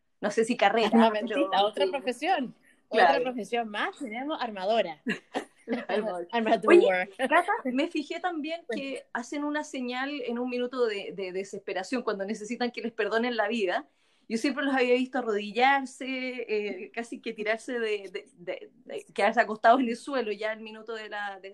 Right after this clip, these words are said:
Speaker 1: de esta, eh, pa' pedir perdón y, y como, eh, que la otra persona lo perdonara, pero acá hacen una cosa con las manos, así las giraban para arriba y
Speaker 2: Sí,
Speaker 1: para
Speaker 2: sí,
Speaker 1: abajo,
Speaker 2: como
Speaker 1: así
Speaker 2: refregársela.
Speaker 1: "Por favor", yo pensé que era como que pedían,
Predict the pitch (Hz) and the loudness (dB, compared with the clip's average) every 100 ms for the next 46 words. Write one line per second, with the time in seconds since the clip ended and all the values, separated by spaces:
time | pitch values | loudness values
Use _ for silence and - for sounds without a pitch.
0 | - 196 - 202 202 _ _ _ _ _ | -18 _ -10 -10 -10 _ _ _ _ _
1 | _ - 202 185 185 185 - - 196 226 | _ -8 -4 -2 -4 -4 -4 -4 -2 -4
2 | - 226 226 247 247 233 226 214 220 - | -2 -4 0 -2 0 -2 -4 -6 -12 -8
3 | 202 196 196 190 185 175 170 147 - - | -6 -6 -6 -4 -6 -8 -10 -10 -8 -8
4 | 151 156 - _ _ _ _ _ _ - | -8 -10 -14 _ _ _ _ _ _ 2
5 | 196 208 220 220 240 240 240 226 254 311 | 4 6 4 6 6 6 4 4 4 2
6 | 269 247 294 311 330 294 302 381 349 269 | 0 -2 -2 -2 -4 -4 -4 -6 -6 -4
7 | 233 269 214 170 _ 202 - 254 254 247 | -2 -2 -2 -10 _ -18 -10 -8 -6 -6
8 | 240 _ _ - - - - - _ _ | -8 _ _ -20 -20 -20 -20 -20 _ _
9 | - - 226 240 247 233 254 269 247 208 | -20 -4 -2 -2 2 6 6 6 2 -2
10 | 208 254 311 349 262 233 277 339 277 269 | -4 4 8 10 10 10 8 8 10 10
11 | 262 262 269 269 320 277 240 214 247 330 | 10 8 6 4 4 2 -2 0 0 -2
12 | 330 330 339 359 370 381 359 302 269 269 | -6 -10 -10 -10 -10 -10 -10 -10 -10 -4
13 | 339 - | -4 -6